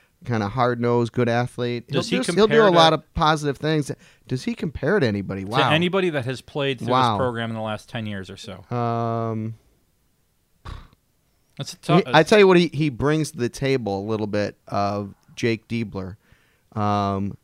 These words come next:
Speaker 1: now, the difference is Jake almost never turned the ball over, and Zion will turn the ball over. But that hard-nosed toughness, loose ball, get in your face, really defend on the ball. Um,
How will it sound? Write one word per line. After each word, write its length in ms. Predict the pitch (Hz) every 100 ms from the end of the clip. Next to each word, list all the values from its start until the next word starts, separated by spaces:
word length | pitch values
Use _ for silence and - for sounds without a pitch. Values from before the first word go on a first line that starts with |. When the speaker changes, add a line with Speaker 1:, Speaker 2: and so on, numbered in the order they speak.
| _ _ _ _ _ _
Speaker 1:
now, 360 | - 131 127 123
the 100 | 127
difference 380 | 139 143 135 120
is 200 | 117 107 117
Jake 280 | 110 123 117
almost 260 | 113 107 110
never 180 | 107
turned 280 | 104 117 107
the 60 | 98
ball 360 | 107 104 101
over, 220 | 98 90 98
and 140 | 104
Zion 280 | 110 135 160
will 140 | 202
turn 260 | 170 170 123
the 60 | 104
ball 280 | 98 98
over. 240 | 98 90 92 _ _ _
But 220 | 131 127 -
that 220 | 127 127
hard-nosed 720 | - 160 165 147 143 139 -
toughness, 500 | 143 135 135 127 -
loose 240 | 139 139
ball, 320 | - 127 123
get 200 | 120 127
in 40 | 120
your 120 | 117
face, 560 | - 127 117 113 113 - _
really 280 | 110 131 131
defend 380 | 117 - 127 120
on 300 | - 117 117
the 60 | 117
ball. 560 | 107 113 110 110 110 - _ _ _ _ -
Um, 800 | 101 104 101 101 101 98 98 113